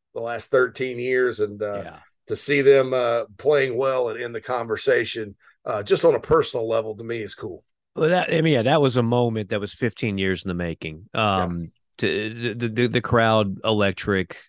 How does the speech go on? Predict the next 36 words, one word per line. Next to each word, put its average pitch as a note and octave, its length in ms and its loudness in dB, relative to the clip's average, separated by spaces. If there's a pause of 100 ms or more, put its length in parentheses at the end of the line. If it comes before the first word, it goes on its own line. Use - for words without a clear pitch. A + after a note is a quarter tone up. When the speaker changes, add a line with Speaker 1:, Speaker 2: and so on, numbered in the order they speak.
(180)
Speaker 2:
to G2 140 -4
tear A2+ 360 2
down G#2+ 180 4
the F#2+ 60 0
goalposts, F#2 920 0
<laughs> G#2+ 80 -14 (320)
throw B2 240 4
it A2 60 6
in F#2+ 100 2
the F2+ 80 2
river. F2+ 400 0 (320)
I A2+ 100 0
don't G2 160 0
care G2 220 2
if F2+ 100 -4
the F#2+ 80 -6
goalposts F#2 480 -2
cost - 260 -4 (120)
a F#2 80 -6
half G2 180 -2
a F#2+ 60 -6
million G#2 320 0
dollars D#2+ 360 -4
to E2 100 -8
replace. D#2+ 600 -2
It's - 240 -12
money G#2 320 0
well F2+ 220 2
spent, F#2 440 -2 (560)
uh, G2 280 2
if - 80 -10
you're G2+ 80 0
the F2 80 -4
Tennessee F#2+ 460 -2
Athletic G#2 560 -4
Department. F#2 560 -4